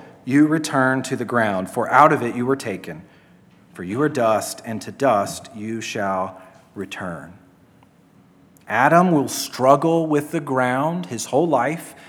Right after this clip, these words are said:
He will struggle to gain mastery over the ground, to take dominion over the ground,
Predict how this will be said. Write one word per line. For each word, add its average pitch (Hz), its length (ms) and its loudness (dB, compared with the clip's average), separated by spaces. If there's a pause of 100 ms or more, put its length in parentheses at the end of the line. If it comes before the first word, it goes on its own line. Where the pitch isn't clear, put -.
(140)
He 143 140 0
will 127 120 -2
struggle 151 600 0
to 147 120 -4
gain 120 380 -4
mastery 151 680 -2
over 151 280 2
the 147 100 -2
ground, 160 480 2
to 156 80 -2
take 123 300 -6
dominion 160 580 0
over 151 500 -2 (200)
the 120 100 -10
ground, 143 560 0